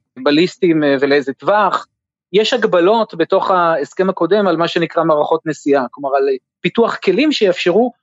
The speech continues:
לקחת ראש קרב גרעיני, לשגר פצצה גרעינית באמצעות טילים לשטחה של ישראל או לשטחם של מקומות אחרים. איך זה משליך על, אה, יכולת הפיתוח של איראן של טילים וניסויים בכלל?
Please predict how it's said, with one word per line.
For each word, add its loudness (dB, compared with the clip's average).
לקחת 0
ראש 0
קרב -2
גרעיני, 0
לשגר 0
פצצה 0
גרעינית 0
באמצעות -4
טילים 0
לשטחה -4
של -4
ישראל 0
או 2
לשטחם -4
של -4
מקומות -2
אחרים. -4
איך 0
זה 0
משליך -2
על, 4
אה, 4
יכולת 0
הפיתוח 0
של -4
איראן 2
של -4
טילים 0
וניסויים -2
בכלל? 0